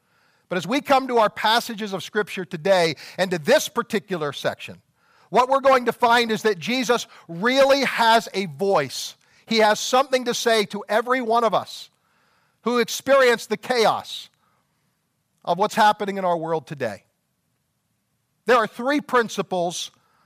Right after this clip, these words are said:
that I want to offer us today, beginning with the very first thing Jesus says in Matthew chapter five,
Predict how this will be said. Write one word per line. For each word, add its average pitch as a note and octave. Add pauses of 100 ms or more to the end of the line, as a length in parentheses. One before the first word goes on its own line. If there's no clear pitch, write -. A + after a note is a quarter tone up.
(320)
that G#3
I A#3
want B3+
to A#3
offer A3
us -
today, E3+ (680)
beginning B3+
with B3
the A#3
very B3
first -
thing A#3
Jesus G#3
says F#3
in F#3+
Matthew A3+
chapter G#3+
five, G3